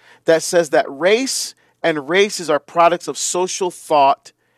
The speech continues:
and relations, not objective, inherent, or fixed. They don't correspond to biology or genetics. We talked about that in, in their definition of what race is.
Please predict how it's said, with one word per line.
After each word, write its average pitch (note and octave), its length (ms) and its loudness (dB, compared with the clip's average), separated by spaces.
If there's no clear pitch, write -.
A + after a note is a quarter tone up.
and D#3 220 -4
relations, D3 840 -4
not E3 320 2
objective, G#3 720 -2
inherent, E3 500 -4
or C3 160 -4
fixed. - 640 -4
They C#3+ 100 0
don't E3 200 2
correspond F3+ 600 0
to E3 80 -8
biology D3+ 580 0
or D3+ 100 -8
genetics. C3 420 -8
We C#3 80 -20
talked D3+ 260 -6
about C3+ 260 -4
that C#3 220 -2
in, C#3+ 200 -10
in C#3 120 -12
their C3 120 -10
definition C#3 540 -8
of A#2+ 100 -14
what - 160 -8
race A#2+ 260 -8
is. - 260 -18